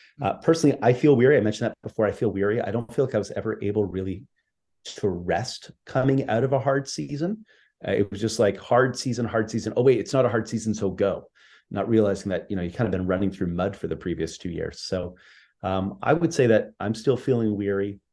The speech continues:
Speaker 1: But again, uh, what this has done is it's placed such a great emphasis on our, our actual gathering, our time of worship. Uh, and it's been something that I think we are,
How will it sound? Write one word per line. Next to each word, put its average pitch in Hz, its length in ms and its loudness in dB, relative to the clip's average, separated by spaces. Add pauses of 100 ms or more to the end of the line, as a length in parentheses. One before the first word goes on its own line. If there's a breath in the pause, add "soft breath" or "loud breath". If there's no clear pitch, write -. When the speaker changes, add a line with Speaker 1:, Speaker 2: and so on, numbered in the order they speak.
(680)
Speaker 1:
But 104 120 -4
again, 98 600 0
uh, 92 200 -6
what 107 500 -4
this 110 140 -4
has 104 160 -4
done 95 440 -2
is 92 160 -6
it's 90 160 -10
placed - 440 -6
such 107 200 -2
a 104 40 -4
great 95 440 -4
emphasis 98 560 -8
on 90 140 -6
our, 85 180 -6
our 92 300 -4
actual 98 400 -6
gathering, 92 480 -4
our - 140 -12
time 90 280 -6
of 80 100 -10
worship. 85 460 -8 (500 soft breath)
Uh, 85 240 -6
and 107 140 0
it's 151 140 -2
been 131 180 0
something 101 520 -4
that 92 120 -4
I 90 100 -4 (220)
think 98 160 -8
we 98 240 -4
are, 92 260 0